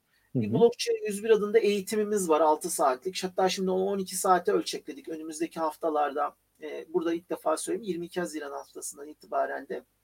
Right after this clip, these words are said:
Speaker 2: online olarak o eğitimi vereceğiz.
Speaker 1: Süper, süper.
Speaker 2: Fintech İstanbul platformu üzerinden takip edilebilir. Yani
Speaker 1: Hı hı.
Speaker 2: işte anladın, öğrendin, e, eğitimle biraz daha, e, uyanık hale geldin. Bu işi daha
Speaker 1: Evet.
Speaker 2: iyi okuyabilir hale geldin.
Speaker 1: Pratik,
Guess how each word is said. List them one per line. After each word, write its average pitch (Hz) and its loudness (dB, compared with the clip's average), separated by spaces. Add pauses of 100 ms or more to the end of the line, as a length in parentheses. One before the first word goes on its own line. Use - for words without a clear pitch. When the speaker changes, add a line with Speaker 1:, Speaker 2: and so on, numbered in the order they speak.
(920)
Speaker 2:
online 185 4
olarak 156 -2
o 160 -2
eğitimi 160 -4
vereceğiz. 151 -6
Speaker 1:
Süper, - 0 (380)
süper. - -12
Speaker 2:
Fintech 170 -6
İstanbul 160 -2
platformu 151 -2
üzerinden 147 -8
takip 151 -12
edilebilir. - -14 (300)
Yani 208 6
Speaker 1:
Hı 190 -8
hı. - -16 (160)
Speaker 2:
işte - -18 (220)
anladın, 226 8 (260)
öğrendin, 208 10 (500)
e, 160 0
eğitimle 196 6
biraz 202 8
daha, 185 6
e, 156 -2 (260)
uyanık 185 8
hale 147 8
geldin. 127 0
Bu - -8
işi - -6
daha 190 4
Speaker 1:
Evet. 208 4
Speaker 2:
iyi 190 10
okuyabilir 143 -2
hale 127 -2
geldin. 123 -4
Speaker 1:
Pratik, - 10